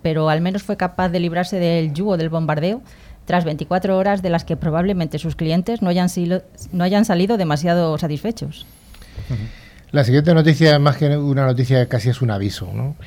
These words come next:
Speaker 3: Porque se han detectado importantes vulnerabilidades en Microsoft Internet Explorer y en Microsoft Defender.
Speaker 2: Ujú. Sí, esta noticia es para todos aquellos usuarios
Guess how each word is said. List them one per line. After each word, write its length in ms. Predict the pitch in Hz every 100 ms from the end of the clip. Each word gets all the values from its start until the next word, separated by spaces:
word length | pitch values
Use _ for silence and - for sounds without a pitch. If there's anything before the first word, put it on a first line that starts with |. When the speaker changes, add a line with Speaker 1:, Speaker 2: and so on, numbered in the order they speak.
| - - - - -
Speaker 3:
Porque 880 | 131 123 123 - 135 127 127 123 117
se 140 | -
han 80 | 139
detectado 480 | 156 156 131 143 139
importantes 640 | 151 135 123 131 135 139
vulnerabilidades 800 | 127 131 127 117 117 123 139 131
en 120 | 127
Microsoft 480 | 117 113 113 151 143
Internet 520 | 131 117 113 139 127
Explorer 720 | - 139 - 147 170 180 185 190
y 400 | 135 123 123 120
en 160 | 113 117
Microsoft 720 | 120 113 - 117 107 143 135
Defender. 580 | 120 - 117 107 101 - -
Speaker 2:
Ujú. 220 | 127 160 185
Sí, 160 | -
esta 220 | 120 104 131
noticia 320 | 123 135 139
es 60 |
para 180 | 127 139
todos 160 | 151 135
aquellos 280 | 143 147 147
usuarios 460 | 131 143 147 -